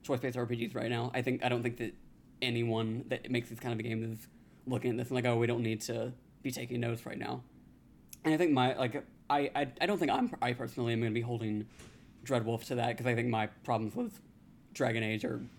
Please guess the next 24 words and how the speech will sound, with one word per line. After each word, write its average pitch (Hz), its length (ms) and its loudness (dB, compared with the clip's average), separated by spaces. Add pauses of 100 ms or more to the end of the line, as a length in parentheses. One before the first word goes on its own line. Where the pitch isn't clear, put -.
(120)
largely 120 600 -2 (920)
very, 113 380 2
uh, 104 280 2 (1120)
very 190 160 6
specific 131 400 0
to 131 80 -4
Dragon 113 300 4
Age, 107 100 0
more 117 160 0
so 120 140 -4
than 107 160 0
they 107 120 -2
are 101 160 -4
like, 104 220 -4
"Oh, 113 140 -2
I'm 113 140 0
not, 123 140 0
if 123 120 0
I 120 80 4
don't 110 160 -2
get 113 180 -6
this 117 140 -8
very 113 260 0
dense 113 480 -4